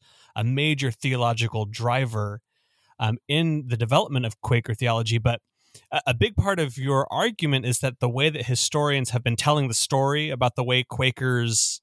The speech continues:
developed their, uh, their religious beliefs and their social practices, y-, y-, you've found that the historiography or the, the storytelling of historians has been a little insufficient.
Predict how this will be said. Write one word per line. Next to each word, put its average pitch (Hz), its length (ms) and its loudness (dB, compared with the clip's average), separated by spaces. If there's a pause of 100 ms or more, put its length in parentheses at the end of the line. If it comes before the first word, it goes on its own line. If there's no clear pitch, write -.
(100)
developed 117 640 -2 (100)
their, 113 640 0 (240)
uh, 104 400 -4 (360)
their 120 340 0
religious 117 420 0
beliefs 120 580 0
and 123 120 2
their 117 100 2
social 123 440 0
practices, 120 960 0 (460)
y-, 143 80 -14 (120)
y-, 165 160 -18
you've 175 520 0 (200)
found 190 400 -2
that 143 120 -2
the 131 80 0
historiography 143 1120 0
or 120 100 4
the, 113 260 -2
the 127 100 -4
storytelling 143 800 0
of 117 80 0
historians 127 420 0
has 117 100 -2
been 127 120 2
a 131 40 0
little 160 180 0
insufficient. 127 800 0